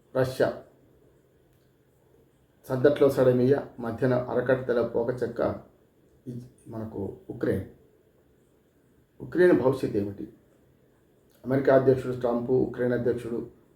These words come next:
ఏదైతే జెలెన్స్కీ మన చర్చలు విఫలమై, విలేకరుల ముందే వాగ్వివాదాలు చేసుకొని, ఒకరి మీద ఒకరు ఆడుచుకొని, చివరికి నిష్క్రమించిన తర్వాత అనుభవానికి వస్తే తత్వం బోధపడుతుంది అనే విధంగా జెలెన్స్కీ ప్రవర్తన ఉన్నది ఇప్పుడు.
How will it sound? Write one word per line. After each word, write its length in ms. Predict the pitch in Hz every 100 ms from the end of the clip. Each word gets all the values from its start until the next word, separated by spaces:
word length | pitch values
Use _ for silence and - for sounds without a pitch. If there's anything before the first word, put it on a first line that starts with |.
| _
ఏదైతే 360 | 113 117 110 110
జెలెన్స్కీ 680 | 110 117 123 - 113 - - _ _ _ -
మన 140 | 120 113 120
చర్చలు 260 | 107 123
విఫలమై, 440 | 113 107 120 113 104 - _ _ _ _ _ _ _
విలేకరుల 360 | 120 135 135 127
ముందే 440 | 123 117 113 - -
వాగ్వివాదాలు 720 | 113 113 113 117 120 117 117 110
చేసుకొని, 480 | 110 - 104 107 -
ఒకరి 260 | 110 113 117
మీద 180 | 113
ఒకరు 160 | 107 104
ఆడుచుకొని, 420 | 104 - - 107 110 - _ _ _ _ -
చివరికి 380 | 127 123 120 104
నిష్క్రమించిన 680 | 117 - 139 127 117 113 104 - -
తర్వాత 360 | 113 120 127 123
అనుభవానికి 680 | - 110 127 160 160 147 120
వస్తే 200 | - 151
తత్వం 400 | 117 - 127 120
బోధపడుతుంది 800 | 120 117 107 - 104 101 104 - _ -
అనే 160 | 113
విధంగా 520 | 113 123 127 127 - - _ _ _ _
జెలెన్స్కీ 500 | 123 135 139 - 117
ప్రవర్తన 420 | 117 113 107 - 143
ఉన్నది 280 | 117 95
ఇప్పుడు. 220 | - -